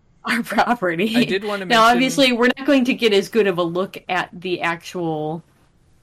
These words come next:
Speaker 1: location because we won't be able to go inside if,
Speaker 2: Yeah.
Speaker 1: if we don't get permission. But, but as far as I know, there's, well, technically, I suppose if you were bothering someone, like, I suppose technically being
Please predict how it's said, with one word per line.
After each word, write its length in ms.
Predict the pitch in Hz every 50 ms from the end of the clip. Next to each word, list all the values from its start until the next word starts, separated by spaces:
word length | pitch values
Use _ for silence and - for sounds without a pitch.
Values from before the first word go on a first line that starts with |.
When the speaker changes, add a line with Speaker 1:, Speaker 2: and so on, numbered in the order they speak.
| _ _ -
Speaker 1:
location 680 | 190 185 165 151 - 226 233 226 208 - - 170 160 -
because 300 | - - - 254 233 202
we 100 | 208 202
won't 280 | 190 185 175 170 - -
be 100 | 180 165
able 140 | 151 - 151
to 60 | 170
go 200 | 165 170 160 151
inside 680 | 147 160 160 - - 214 190 170 156 151 156 165 160 156
if, 180 | 156 151 170 170
Speaker 2:
Yeah. 120 | - -
Speaker 1:
if 120 | - - -
we 80 | 170
don't 220 | 165 160 151 - -
get 180 | 160 - -
permission. 680 | - - 165 156 151 143 - 165 - - 165 160 160 170
But, 340 | 165 - 151 151 151 147 - _ - - - - _ _ _ _ _ _ - 190 190 _
but 180 | - 226 214 202
as 100 | 220 220
far 140 | - 311 370
as 140 | 285 262 233
I 100 | 190 170
know, 640 | 185 208 220 196 185 185 175 170 165 143 117 - - _ _ _
there's, 360 | - 208 196 202 208 - - _ _ _ _ _ _ _ _ _ - - _ - 208 160 - -
well, 400 | 196 226 233 240 233 220 190 - _ -
technically, 760 | - - - - 196 196 208 - 240 247 240 - 262 254 233
I 60 | 208
suppose 380 | 196 - 170 - 190 190 190 190
if 120 | 196 170
you 100 | 196 196
were 120 | 175 175 165
bothering 460 | 165 165 156 160 160 180 180 180 185
someone, 640 | 180 - 190 180 185 185 185 180 180 185 180 180 - _ _ _ _ _ _ _ _ _ _ _ -
like, 420 | - 190 170 160 160 147 - - _ _ _ _ _ _ _ _ _ -
I 100 | 196 196
suppose 420 | 190 - 190 - 196 190 196 190
technically 580 | - - 196 190 - 202 185 - - 190 185 180
being 340 | 165 202 196 180 180 180